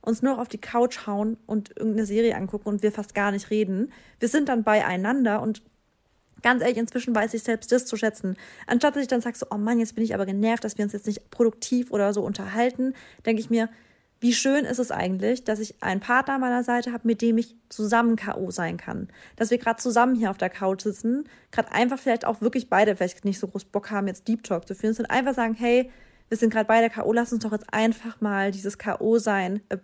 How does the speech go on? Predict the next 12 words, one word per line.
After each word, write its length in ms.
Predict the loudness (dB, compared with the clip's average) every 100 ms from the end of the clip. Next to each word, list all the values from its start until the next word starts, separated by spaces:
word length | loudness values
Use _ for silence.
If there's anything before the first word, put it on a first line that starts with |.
| _
so, 300 | -4 0 0 -2 -12 -20 _ -14 -14 _ _ _ _ -20 -20 -20 -18 -14 -14 -14 -20 4
ja, 340 | 8 8 6
zulassen 760 | 4 4 6 6 4 4 4 4
und 200 | 0 0
jetzt 200 | 0 4
nicht 280 | 4 2
immer“, 560 | 0 4 4 4 2 0
weißt 160 | 0 0
du, 40 |
manchmal 280 | -2 -4 -6
ist 140 | -6 -6
es 100 | -8